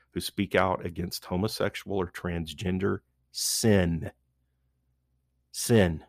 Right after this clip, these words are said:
against God. So if a pastor counsels someone to follow the teachings of Christ, to follow the teachings of the Bible, at least when it comes to this topic,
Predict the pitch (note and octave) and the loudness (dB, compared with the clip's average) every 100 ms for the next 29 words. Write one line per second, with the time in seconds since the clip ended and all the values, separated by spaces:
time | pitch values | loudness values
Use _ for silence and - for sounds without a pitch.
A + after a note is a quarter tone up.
0 | _ _ _ _ _ _ _ _ F#2 F#2 | _ _ _ _ _ _ _ _ -6 -2
1 | F2+ - G#2 E2 E2 - - _ _ _ | -2 2 2 2 -2 -18 -20 _ _ _
2 | _ _ _ _ _ _ _ _ _ _ | _ _ _ _ _ _ _ _ _ _
3 | _ - G3 F3+ - - F#2+ F#2 G#2 - | _ 0 2 2 -4 -2 2 2 2 -2
4 | A2 C3 - - - F2 F#2 - A2+ B2 | 0 0 -6 -14 -2 2 2 2 2 2
5 | C3+ - - A#2 A#2+ A2+ B2+ C3 F2+ - | -2 -8 -2 0 0 0 -2 -4 -8 -4
6 | G2 G2 G#2+ G#2 - A2+ A2 A2 G2+ G2+ | -2 2 2 0 -2 -2 -2 -2 -4 -6
7 | - G#2 G#2+ A#2 - - - - - _ | -2 0 0 -4 -6 -10 -18 -20 -20 _
8 | - E2 - G2 G2 G#2+ G2 - A2 G#2+ | -10 -10 -2 2 4 2 0 -2 -4 -2
9 | G#2+ F2+ E2+ D#2+ E2+ F#2 G#2+ - - G2 | -2 -2 -4 -2 0 0 -2 -4 -4 -4
10 | F#2+ G#2+ A#2 - A2 - G2 F#2 - F2 | -2 -2 -2 0 0 0 -2 -2 -4 -8
11 | D#2+ G2 G2+ - G2 G2+ - C3+ - | -2 0 0 -2 -2 -2 -2 -8 -10